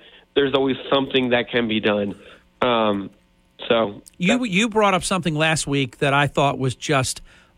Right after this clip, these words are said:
Speaker 2: utterly fantastic, and it was the rebate program, if I'm using the term correctly,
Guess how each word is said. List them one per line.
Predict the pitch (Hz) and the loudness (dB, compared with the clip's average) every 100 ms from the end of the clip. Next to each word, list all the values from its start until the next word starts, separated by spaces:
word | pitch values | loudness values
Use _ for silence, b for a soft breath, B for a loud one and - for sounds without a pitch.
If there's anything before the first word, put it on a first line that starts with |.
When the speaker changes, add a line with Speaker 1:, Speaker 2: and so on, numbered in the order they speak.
| _ | _
Speaker 2:
utterly | 165 165 156 143 135 123 | 2 4 2 0 0 -2
fantastic, | - 139 117 143 139 147 - 117 - b b b b | -2 -2 -2 0 0 0 -4 -6 -8 b b b b
and | 151 139 | -2 0
it | 135 - | 0 -2
was | 131 131 131 127 - - | 0 2 2 -2 -6 -6
the | 131 117 | -6 -2
rebate | 139 202 165 120 - | 0 2 2 0 -4
program, | 135 117 123 120 | -4 -2 -2 -4
if | 113 | -4
I'm | 131 | -4
using | 127 151 143 131 | -2 -2 -2 -4
the | 123 | -4
term | - 131 123 | -2 -2 -2
correctly, | - 120 143 151 123 123 | -4 0 0 0 -6 -8